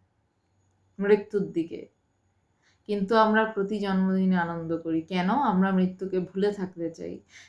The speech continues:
কিন্তু মৃত্যুকে যদি আমরা ভুলে থাকতে না চাই, মৃত্যুকে যদি আর পাঁচটা বিষয়ের মতন ভীষণ সহজভাবে নিই, তাহলে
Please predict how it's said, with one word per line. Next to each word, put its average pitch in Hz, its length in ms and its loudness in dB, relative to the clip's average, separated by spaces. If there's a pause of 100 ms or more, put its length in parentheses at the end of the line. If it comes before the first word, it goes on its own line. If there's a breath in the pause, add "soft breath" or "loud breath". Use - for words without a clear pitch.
(120)
কিন্তু 220 240 2
মৃত্যুকে 277 520 4
যদি 277 260 0
আমরা 277 300 4
ভুলে 226 340 -2
থাকতে 240 380 -8
না 208 260 2
চাই, 233 220 -4
মৃত্যুকে 233 580 -4
যদি 247 240 -4
আর 226 140 6 (120)
পাঁচটা 214 400 2
বিষয়ের 220 420 -4
মতন 214 300 -4
ভীষণ 202 280 -4
সহজভাবে 196 760 0
নিই, 180 320 -4 (1400)
তাহলে 202 640 0